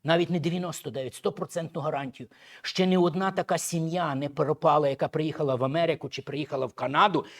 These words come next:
пішла до віруючих в церкву і сказала: "Ось приїхало, я приїхав з десятьма дітьми, і вони десь пропали".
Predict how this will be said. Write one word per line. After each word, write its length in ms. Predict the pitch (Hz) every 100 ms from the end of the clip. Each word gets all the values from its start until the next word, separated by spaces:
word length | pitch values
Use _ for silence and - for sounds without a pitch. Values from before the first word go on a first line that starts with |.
| - -
пішла 420 | 156 - 202 185
до 140 | 147
віруючих 920 | 156 151 247 269 220 156 - 139 - - _ _ _ _ _
в 100 | -
церкву 640 | - 208 185 170 - 135 - _ -
і 100 | 180
сказала: 460 | - 202 214 185
"Ось 240 | 185 202 -
приїхало, 680 | 190 185 196 - 170 156 - - _ _ _ _
я 260 | 131 220 208
приїхав 420 | 185 190 185 160
з 40 |
десятьма 500 | 139 160 185 180 190
дітьми, 580 | 151 143 - 165 262 220 - _ _ _ _ _
і 100 | 156
вони 220 | 175 190
десь 220 | 175 -
пропали". 560 | - 170 160 185 160 120